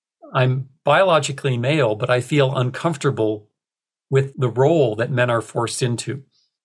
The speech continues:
I'm not comfortable with the norms of masculinity and patriarchy." Well, that I can understand,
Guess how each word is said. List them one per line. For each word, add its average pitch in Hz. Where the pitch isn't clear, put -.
I'm 139
not 151
comfortable 139
with 117
the -
norms 123
of 107
masculinity 117
and 101
patriarchy." 135
Well, 143
that 208
I 135
can 185
understand, -